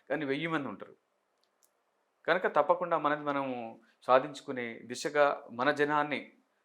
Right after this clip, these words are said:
నడిపించడం కోసం అని చెప్పి వాళ్ళు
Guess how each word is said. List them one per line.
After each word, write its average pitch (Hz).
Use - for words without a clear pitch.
నడిపించడం 131
కోసం 123
అని 117
చెప్పి 175
వాళ్ళు 156